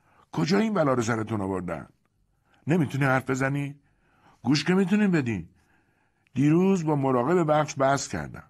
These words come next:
می‌گفت تو این سالن فقط افسرایی را جا می‌دن که صورتشون حسابی در به داغون شده. به خاطر همینه که به من دستور دادن این آینه‌های دیواری رو از توی اتاق بردارم. متوجه که هستین؟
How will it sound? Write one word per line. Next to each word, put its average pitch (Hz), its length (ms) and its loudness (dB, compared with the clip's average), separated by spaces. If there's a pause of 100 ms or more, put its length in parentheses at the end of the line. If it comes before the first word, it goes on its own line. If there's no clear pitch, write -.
(640)
می‌گفت 160 280 2
تو 170 100 -2
این 175 100 0
سالن 160 360 0
فقط 156 400 -2
افسرایی 147 520 -2
را 185 100 2
جا 175 180 -2
می‌دن 170 280 -2
که 165 120 -6
صورتشون 160 640 -4
حسابی 147 340 -2
در 151 220 0
به 135 80 -2
داغون 113 300 -2
شده. 107 460 -4 (680)
به 139 80 0
خاطر 147 280 0
همینه 170 400 2
که 113 120 0
به 123 100 2
من 143 200 0
دستور 135 380 -2
دادن 151 360 0 (300)
این 165 180 0
آینه‌های 139 540 2
دیواری 127 520 0
رو 147 380 2
از 113 200 -8
توی 135 180 -2
اتاق 117 440 -2
بردارم. 104 560 -2 (600)
متوجه 180 440 0
که 190 120 0
هستین؟ 147 500 -4